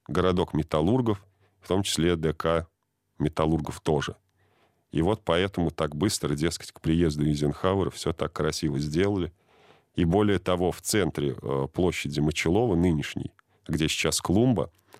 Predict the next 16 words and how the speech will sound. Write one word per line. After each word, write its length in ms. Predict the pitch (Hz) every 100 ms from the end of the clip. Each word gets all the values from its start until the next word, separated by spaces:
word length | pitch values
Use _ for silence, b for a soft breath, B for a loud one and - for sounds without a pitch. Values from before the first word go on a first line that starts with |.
| b b b _
там 160 | 95 107
якобы 760 | 87 95 - 87 92 90 78 -
установили 600 | 82 - 82 76 80 85
фонтан. 540 | - 76 73 67 65 - _ _ _ _ _ _ b b b _
То 100 | -
есть 160 | -
там 160 | 90 87
вот 120 | 85
был 220 | 76 80
фонтан, 420 | 76 73 71 92 98
чтобы 360 | - 80 76
Эйзенхауэр, 640 | 76 73 71 - 82 85 71
ну, 80 | 73
видимо, 300 | 76 76 71
совсем 400 | 78 76 76 73
поразился 680 | 78 76 76 76 - -